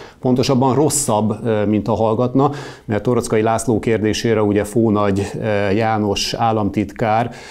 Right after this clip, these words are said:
a kormány részéről válaszolt, ö, konkrétan lehazudta a napot az égről, félretájékoztatta az embereket ezzel kapcsolatban, elmondta, hogy a V O-nak semmilyen, ö, olyan jellegű elvárása nincs Magyarországgal szemben, ami a szuverenitás elvételére vonatkozik. Akkor kérdem én, hogy akkor a Szlovákiával szemben van,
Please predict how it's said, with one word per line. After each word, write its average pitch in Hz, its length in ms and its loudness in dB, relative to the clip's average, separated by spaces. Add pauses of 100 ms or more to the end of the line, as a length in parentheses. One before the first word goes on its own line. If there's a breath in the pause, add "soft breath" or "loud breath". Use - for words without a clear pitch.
(140)
a 98 160 -2
kormány 110 380 0
részéről 107 600 2
válaszolt, 110 960 0
ö, 110 240 -2
konkrétan 113 600 0
lehazudta 98 600 0
a 95 40 0
napot 101 300 0
az 98 140 0
égről, 110 420 2
félretájékoztatta 110 1300 0
az 101 100 0
embereket 104 640 0
ezzel 101 340 -2
kapcsolatban, 123 460 0
elmondta, 107 320 0
hogy 104 100 4
a 95 60 2
V 110 200 2
O-nak 110 160 0
semmilyen, 101 580 2 (400 loud breath)
ö, 98 140 -6
olyan 107 260 2
jellegű 104 300 2
elvárása 98 640 0
nincs 98 240 -4
Magyarországgal 98 640 0
szemben, 101 340 -2
ami 95 120 -2
a 95 40 -2
szuverenitás 98 800 -2
elvételére 101 640 -2
vonatkozik. 127 680 0
Akkor - 240 -6
kérdem 117 460 0
én, 117 180 2
hogy 113 140 0
akkor 104 180 0
a - 20 -6
Szlovákiával 110 960 0
szemben 95 540 0
van, 120 220 4